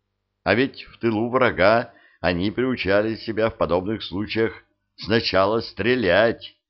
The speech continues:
а уж потом разбираться, кто там перед тобой возникал. «Отставить!» — грозно прорычал Беркут,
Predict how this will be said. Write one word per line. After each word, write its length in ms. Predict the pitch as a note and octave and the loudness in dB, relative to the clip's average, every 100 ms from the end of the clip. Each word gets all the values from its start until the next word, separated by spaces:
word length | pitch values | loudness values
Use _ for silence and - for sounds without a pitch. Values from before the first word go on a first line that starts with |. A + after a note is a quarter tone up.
| _ _ | _ _
а 100 | - | 4
уж 220 | A2 A#2 - | 4 4 0
потом 460 | A2 G2 G#2 A#2+ | 0 2 2 4
разбираться, 800 | B2 B2 F2+ G2+ A#2 F#2+ D#2 - | 2 0 -2 -2 2 2 2 -4
кто 360 | A1+ - - F#3 | -12 -2 2 4
там 320 | F#3+ E3 C#3 | 4 2 0
перед 340 | B2 C3+ C3+ - | 0 2 0 0
тобой 340 | G#2+ F#2 A2 | 0 2 0
возникал. 840 | G2+ F#2 D#2 F2+ - C#2 B1 G1+ - _ _ _ _ _ _ _ _ | 0 -2 -4 -8 -4 -2 -4 -6 -16 _ _ _ _ _ _ _ _
«Отставить!» — 1500 | - C3 E3+ - - - - G2 F2 E2+ D#2 D2+ C#2 - - _ _ _ _ _ _ | 4 6 6 2 -12 -8 4 6 6 4 0 -8 -12 -18 -20 _ _ _ _ _ _
грозно 580 | D#2+ E2+ G#2 F#2+ D#2+ F2 | -6 0 2 2 0 -4
прорычал 520 | D#2+ F2+ F2+ E2+ F2 | -2 -2 -2 0 -2
Беркут, 640 | D2 G2 G#2+ G#2+ F2 - | 0 0 0 -2 -8 -10